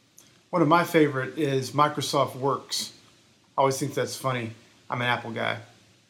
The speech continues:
When I was talking about, uh, oxymorons earlier this week with Mikkel,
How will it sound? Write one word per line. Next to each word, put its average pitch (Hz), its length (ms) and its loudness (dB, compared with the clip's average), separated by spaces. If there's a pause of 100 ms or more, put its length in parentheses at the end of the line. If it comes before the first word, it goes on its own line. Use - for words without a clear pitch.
(640)
When - 100 2
I - 40 8
was - 120 2
talking 190 300 8
about, 143 520 2
uh, 135 240 0 (140)
oxymorons 143 680 2
earlier 160 380 4
this 135 260 -4
week 135 220 -4
with 127 140 -10
Mikkel, 135 540 4